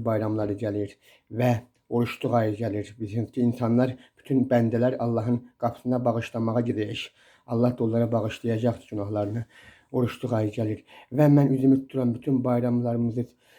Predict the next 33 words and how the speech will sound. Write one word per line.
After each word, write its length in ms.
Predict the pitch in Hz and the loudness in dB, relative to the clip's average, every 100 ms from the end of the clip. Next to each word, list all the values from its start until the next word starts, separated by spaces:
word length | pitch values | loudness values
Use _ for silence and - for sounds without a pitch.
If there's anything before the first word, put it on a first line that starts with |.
| - - - _ _ _ _ | -20 -20 -20 _ _ _ _
üçün, 520 | 147 135 - 123 - | -14 -12 0 2 0
bütün 240 | - 143 131 | -2 -2 0
insanlarımızı 720 | 123 123 123 120 120 113 110 | 2 2 4 2 2 2 0
təbrik 440 | - 123 123 127 135 | 0 2 2 2 2
edirəm. 340 | 123 127 127 | 4 4 2
Üzümü 300 | 127 127 147 | 2 4 4
tuturam 400 | 147 - 139 135 135 - _ _ _ _ | 4 0 2 2 0 -8 _ _ _ _
bütün 260 | - 160 | -2 0
dünyada 280 | 135 135 127 | 4 4 6
müharibə 460 | 127 120 127 120 127 | 4 4 4 4 4
edən 200 | 117 104 | 4 2
ölkələrə, 500 | 123 - 120 113 107 85 _ | 0 0 -2 -2 -2 -6 _
Avropa 440 | 123 117 131 127 117 | -4 0 0 2 -2
ölkələrinə 400 | 101 113 107 107 | -2 -4 -2 0
demək 240 | 120 120 | 2 0
istəyirəm 220 | - 127 | 0 0
ki, 180 | 113 120 | 0 -2
Allahdan 500 | 127 127 123 127 127 | 0 2 0 0 -2
qorxun. 300 | 123 120 117 | 0 0 -2
Ən 200 | 123 143 131 | 0 2 4
azı 160 | 135 | 2
qarşıdan 380 | 135 120 131 135 | 2 2 2 2
oruçluq 380 | 131 131 - 117 | 4 2 0 0
ayı 160 | 110 | 0
gəlir. 260 | 110 101 98 - - _ - | 0 -4 -4 -12 -20 _ -4
Allahdan 460 | 120 117 127 135 | 0 0 2 4
qorxun, 360 | 135 143 127 117 - - | 6 4 2 -4 -8 0
müharibələrə 600 | 123 120 123 123 123 127 127 | 2 4 4 4 4 2 2
son 180 | 131 110 | 0 2
qoyun. 280 | 104 - - _ _ _ | -2 -4 -10 _ _ _
Valla, 340 | 127 127 113 110 _ _ _ _ _ _ _ - | -2 0 0 -2 _ _ _ _ _ _ _ -6
Allah 260 | 120 131 127 | 0 0 0
sizə 220 | 117 | 0